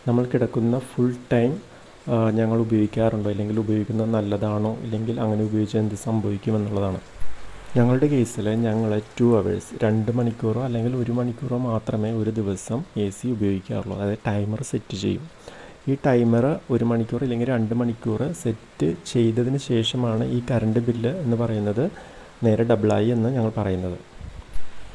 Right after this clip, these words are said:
അപ്പോൾ നിങ്ങൾക്ക് വീണ്ടും ഒരു സംശയം ഉണ്ടാവും, ഈ രണ്ട് മണിക്കൂർ ടൈമർ സെറ്റ് ചെയ്തിട്ട് ഉറങ്ങിക്കഴിഞ്ഞ് കഴിഞ്ഞാൽ എ സി ഉപയോഗിച്ചിട്ട് അത്യാവശ്യം നല്ല രീതിയിൽ ഉറങ്ങാൻ പറ്റുമോ എന്നുള്ളൊരു സ്വാഭാവികമായിട്ടുള്ള സംശയം നിങ്ങൾക്കുണ്ടാവും.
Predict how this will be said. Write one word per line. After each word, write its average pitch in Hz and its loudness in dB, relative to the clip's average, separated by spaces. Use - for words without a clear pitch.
അപ്പോൾ 151 6
നിങ്ങൾക്ക് 135 4
വീണ്ടും 120 4
ഒരു 117 0
സംശയം 113 0
ഉണ്ടാവും, 113 0
ഈ 123 2
രണ്ട് 123 2
മണിക്കൂർ 123 0
ടൈമർ 113 2
സെറ്റ് - -2
ചെയ്തിട്ട് 110 0
ഉറങ്ങിക്കഴിഞ്ഞ് 113 0
കഴിഞ്ഞാൽ 107 -2
എ 131 0
സി 147 -6
ഉപയോഗിച്ചിട്ട് 127 2
അത്യാവശ്യം 120 0
നല്ല 113 2
രീതിയിൽ 117 2
ഉറങ്ങാൻ 113 0
പറ്റുമോ 117 0
എന്നുള്ളൊരു 117 0
സ്വാഭാവികമായിട്ടുള്ള 113 0
സംശയം 120 -2
നിങ്ങൾക്കുണ്ടാവും. 104 0